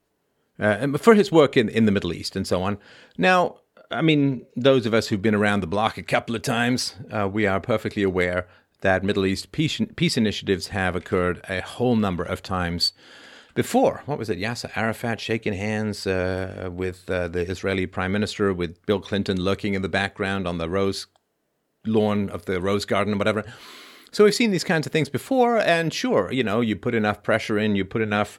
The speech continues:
uh, threats and bribes in, and you can get enemies, so to speak, in the same room together, and you can get some seeming breaks in hostilities and détente and so on. But, um, until people <laughs> embrace philosophy,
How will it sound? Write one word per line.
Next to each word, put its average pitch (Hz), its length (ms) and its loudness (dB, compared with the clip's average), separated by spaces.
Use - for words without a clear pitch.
uh, 95 180 0
threats 123 360 2
and 107 120 2
bribes 107 380 0
in, 104 120 0
and 101 160 0
you 107 100 0
can 113 160 -4
get 104 200 2
enemies, 104 400 0
so 107 140 0
to 101 60 -2
speak, 110 360 -2
in 104 80 -2
the 98 80 -2
same 101 240 -2
room 147 160 0
together, 120 380 0
and 95 120 -2
you 92 80 -2
can 92 160 -4
get 98 260 2
some 92 280 -4
seeming 95 460 -4
breaks 104 720 0
in 101 200 0
hostilities 135 800 0
and 98 220 -4
détente 147 420 -2
and 120 120 -2
so 113 220 0
on. 104 260 0
But, 95 580 -2
um, 90 800 -4
until 170 640 2
people 123 360 -2
<laughs> 110 120 -2
embrace 101 320 -2
philosophy, 113 800 0